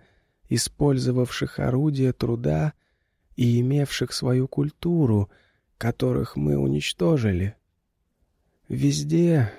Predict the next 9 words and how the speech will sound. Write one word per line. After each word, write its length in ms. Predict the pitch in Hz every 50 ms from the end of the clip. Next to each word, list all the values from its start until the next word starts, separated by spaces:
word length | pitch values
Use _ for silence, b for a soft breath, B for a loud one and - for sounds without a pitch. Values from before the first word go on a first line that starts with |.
| B B
где 280 | 123 127 131 131 135
нам 240 | 131 139 135 127 113
встречались 760 | - - - - 135 - - 139 135 127 113 110 113 - -
те, 360 | - - 165 156 156 151 - _ _ _ _ _ _ _ _ _ _
с 140 | - - -
кем 220 | - 147 - -
мы 220 | - - 143 143 131
могли 400 | 127 127 120 123 135 135 139 139
общаться, 800 | 135 135 - - - - 160 160 156 - - - - - 104